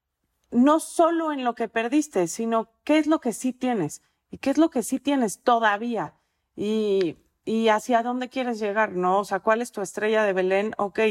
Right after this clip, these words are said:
vamos a encaminarnos hacia allá. Entonces, pues bueno, em,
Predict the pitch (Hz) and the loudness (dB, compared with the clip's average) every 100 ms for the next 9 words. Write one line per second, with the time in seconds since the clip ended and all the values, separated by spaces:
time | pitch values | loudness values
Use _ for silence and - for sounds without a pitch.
0 | 165 _ _ 202 202 208 190 180 175 180 | -2 _ _ 0 0 -2 -8 -2 -2 0
1 | 185 185 185 180 175 170 165 156 - _ | -2 -4 -4 -6 -6 -6 -6 -6 -6 _
2 | _ _ _ _ _ _ _ _ - 185 | _ _ _ _ _ _ _ _ -6 -2
3 | 190 214 208 - 190 175 165 160 _ _ | 0 0 -4 -6 -4 -2 -2 -4 _ _
4 | - - 214 214 220 214 208 - | -14 -4 0 2 0 0 -6 -10